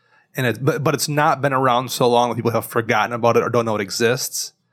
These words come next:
So I'm gonna go with Utter End. I, I think Anguish Making is probably a better card for the reasons Matt mentioned, but I'm gonna guess Utter End might be in more decks because people have had, you know, six years to put it in their deck versus Anguish Unmaking, which has been around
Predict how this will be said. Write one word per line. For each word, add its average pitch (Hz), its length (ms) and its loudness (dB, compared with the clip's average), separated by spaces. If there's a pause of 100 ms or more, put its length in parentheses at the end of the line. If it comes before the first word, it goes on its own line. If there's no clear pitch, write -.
(440)
So - 560 0
I'm 143 200 0
gonna 160 160 2
go 127 220 4
with 120 200 2
Utter 117 260 0
End. 113 360 -4
I, 120 160 2
I 135 80 2
think 151 160 2
Anguish 147 260 2
Making 127 260 0
is 113 80 -2
probably 113 360 0
a 110 40 -2
better 110 220 0
card 110 280 0
for - 60 -14
the 117 60 -2
reasons 107 280 -8
Matt 104 220 -2
mentioned, 120 480 -6 (320)
but 123 120 2
I'm 123 60 2
gonna 135 120 0
guess 120 300 0 (180)
Utter 127 160 4
End 120 160 0
might 113 360 -2
be 117 140 -6
in 113 100 -6
more 117 200 -2
decks 107 340 -2
because 113 400 -4
people 117 320 0
have 98 100 -2
had, 107 280 2
you 107 80 -4
know, 101 100 -2
six - 320 -4
years 110 460 -2
to 107 460 -6 (440)
put 131 160 0
it 110 60 0
in 117 100 -6
their 107 120 -2
deck 120 280 2
versus 110 300 -4
Anguish 110 300 -2
Unmaking, 110 360 -2
which 104 140 -4
has 107 100 -6
been 113 140 0
around 107 480 0